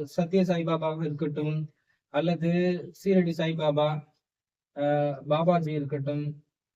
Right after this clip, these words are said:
ம், ராமானுஜராக இருக்கலாம், அல்லது காஞ்சி மகா சுவாமிகளாக இருக்கலாம். இது போன்ற ஜீவ சமாதி அடைந்த குருமார்களினுடைய, ஆஹ், ஒரு வழிபாடு, ஒரு ஆத்மார்த்தமான, ஆஹ், பக்தி வந்து இவங்களுக்கு நிறைய இடங்கள்ல ஒரு நல்ல ஒரு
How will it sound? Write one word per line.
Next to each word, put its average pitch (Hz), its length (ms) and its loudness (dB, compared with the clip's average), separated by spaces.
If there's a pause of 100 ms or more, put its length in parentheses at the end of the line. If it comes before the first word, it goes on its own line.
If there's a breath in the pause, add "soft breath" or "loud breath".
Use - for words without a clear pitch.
(320)
ம், 147 360 0 (100)
ராமானுஜராக 156 720 4
இருக்கலாம், 143 440 0 (340)
அல்லது 151 260 -6
காஞ்சி 170 340 0
மகா 165 260 0
சுவாமிகளாக 147 520 -2
இருக்கலாம். 156 320 0
இது 156 160 0
போன்ற 196 320 2
ஜீவ 202 260 -2
சமாதி 165 440 0
அடைந்த 147 320 0 (540)
குருமார்களினுடைய, 185 960 2 (720)
ஆஹ், 151 760 0
ஒரு 175 140 0
வழிபாடு, 180 500 4 (320)
ஒரு 151 160 -6
ஆத்மார்த்தமான, 170 800 0 (760)
ஆஹ், 147 180 2
பக்தி 165 340 -4
வந்து 185 220 4
இவங்களுக்கு 165 500 0 (140)
நிறைய 160 400 2
இடங்கள்ல 180 480 4
ஒரு 160 100 -2
நல்ல 160 340 2
ஒரு 147 120 0